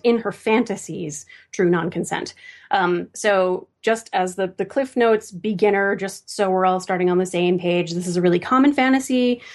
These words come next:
What the research tells us, somewhere between forty and sixty percent of women ha-, and when I say women, I'm always talking about the people who participate in the research, which is almost exclusively cisgender women. Sorry. Uh, about f-, half,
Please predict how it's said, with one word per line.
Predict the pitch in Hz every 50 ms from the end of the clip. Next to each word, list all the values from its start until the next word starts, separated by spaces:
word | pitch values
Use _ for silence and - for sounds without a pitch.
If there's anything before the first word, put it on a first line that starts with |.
| - - - -
What | - 202 196
the | 202 202
research | 233 240 247 247 226 -
tells | - 233 202 196 190 202
us, | 196 190
somewhere | - - - 226 233 220 208
between | 190 202 202 - 196 190 185 185 185
forty | 185 - - - 208 214 208 208
and | 202 196 214 -
sixty | 208 202 - 214
percent | 208 196 202 202 196 190 180
of | 185 180
women | 185 185 185 190 185 185 185 185 185 - - - - _
ha-, | - - - 208 202 -
and | 214 214 214
when | 214 214 208
I | 208
say | 208 - 262
women, | 220 185 175 175 175 175
I'm | 180 180
always | 180 185 190 185
talking | - 185 190
about | 214 190
the | 185 190
people | - 208 196 220 196
who | 196
participate | - 208 214 - - 214 202 -
in | 208
the | 196
research, | 185 175 170 170 175 170 170 -
which | 185 170 151
is | 180 175 175
almost | 170 185 202 214 226 226 294
exclusively | 285 277 - - - 359 370 370 359 - 339 311 339 320 320
cisgender | - - 180 165 170 - - - 190 208 220 247 247 233
women. | 196 185 190 180 185 185 185 190 196 196 196 196
Sorry. | 190 - - - - - - 156 160 156 151 147 143 143 139 156 - - - - - - - - - - - -
Uh, | - 196 190 185 180 180 175 - - -
about | 208 - 220 220 214 226
f-, | - - - - - -
half, | - - - - 233 233 226 214 196 196 - - - - _